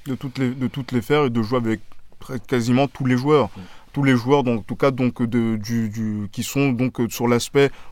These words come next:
Speaker 1: o-, offensif. Donc il y a cette, euh, connexion en fait, euh, technique naturelle qu'il peut avoir avec un attaquant, euh, un pur neuf comme Inzaghi, mais aussi avec un joueur qui est au, au style raffiné comme Shevchenko,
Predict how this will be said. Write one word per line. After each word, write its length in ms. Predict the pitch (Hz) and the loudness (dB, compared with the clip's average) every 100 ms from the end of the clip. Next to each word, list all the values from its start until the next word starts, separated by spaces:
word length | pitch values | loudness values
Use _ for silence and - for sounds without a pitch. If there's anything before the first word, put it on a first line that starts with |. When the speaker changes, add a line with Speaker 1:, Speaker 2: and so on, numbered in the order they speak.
| - | -2
Speaker 1:
o-, 220 | 143 165 | 0 2
offensif. 540 | 151 156 - 165 127 - - - | 4 6 8 6 4 -2 -8 -4
Donc 240 | 135 135 139 | -2 -2 0
il 40 | |
y 20 | |
a 40 | 127 | 0
cette, 280 | 139 123 | 0 -2
euh, 100 | 127 117 - | -2 -4 0
connexion 560 | 156 151 143 - 165 | 4 4 2 2 2
en 60 | 143 | 2
fait, 260 | - - - - - - 127 | 2 0 -2 -18 -20 -14 -4
euh, 240 | 117 113 - - | -2 -2 -6 -2
technique 460 | 143 - 175 175 - | 0 2 2 2 0
naturelle 500 | 131 - 143 160 139 | 0 0 4 4 4
qu'il 140 | 135 | -4
peut 180 | - 135 | 0 2
avoir 340 | 127 147 135 | 2 2 2
avec 300 | 113 120 123 | 2 0 0
un 120 | 127 | 2
attaquant, 540 | 123 117 120 123 156 156 - - - - | 2 2 0 2 0 -2 -8 -20 -16 -4
euh, 160 | 117 | -2
un 180 | 113 110 | 0 -2
pur 260 | 107 156 139 | -2 2 4
neuf 220 | 202 190 | 4 4
comme 200 | - 139 | 4 2
Inzaghi, 400 | 143 127 127 170 | 2 2 0 0
mais 120 | 160 127 | -2 -2
aussi 200 | 117 151 | 0 0
avec 280 | 127 113 | 0 -2
un 80 | 123 | -2
joueur 260 | 123 143 143 | 0 2 2
qui 120 | - | 0
est 20 | |
au, 300 | 120 120 127 | 0 2 0
au 60 | 120 | -2
style 200 | - 131 | 0 0
raffiné 420 | 117 - 147 175 | 0 -4 -2 -2
comme 200 | - 104 | -2 -8
Shevchenko, 640 | - - - 165 - 196 | -8 -4 2 2 4 2